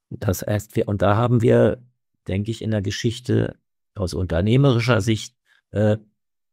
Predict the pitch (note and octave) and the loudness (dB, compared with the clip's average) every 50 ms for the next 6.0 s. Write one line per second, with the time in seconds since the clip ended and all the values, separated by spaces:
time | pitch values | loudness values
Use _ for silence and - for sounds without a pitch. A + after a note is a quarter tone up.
0 | _ _ _ _ _ _ _ _ _ _ _ _ _ _ - - - B2+ B2+ - | _ _ _ _ _ _ _ _ _ _ _ _ _ _ -16 -10 -6 -6 -6 -4
1 | - - B2 A1+ - A2 - - _ _ _ _ _ _ _ _ _ _ - - | -2 -2 0 2 2 0 -2 -4 _ _ _ _ _ _ _ _ _ _ -20 -20
2 | - - - F#2+ G2 G#2+ B2+ B2+ B2 - - _ _ _ _ _ - - G2 G2 | -16 -8 -2 0 0 0 0 -2 -6 -16 -18 _ _ _ _ _ -6 -2 -2 -2
3 | - - G#2 F#2+ F2+ F#2 F2+ A2 - A#2+ G#2+ - - - D#2+ - - - - - | 0 2 2 2 4 4 2 2 2 0 -2 -2 -2 -4 -4 -4 -4 -8 -10 -14
4 | - - _ _ _ _ - - _ _ _ - F#2+ G2 F#2+ F#2+ G2 F#2 F2+ G#2 | -20 -20 _ _ _ _ -20 -20 _ _ _ -4 -2 0 0 0 0 2 2 2
5 | G2 C2+ F#2 G2 - F2+ G2 G2 F#2+ - - F#2+ F#2+ G2 F#2+ G2 G2 F2+ F2+ - | 2 2 0 -2 0 2 2 2 0 0 -2 2 2 4 4 4 2 0 -2 -6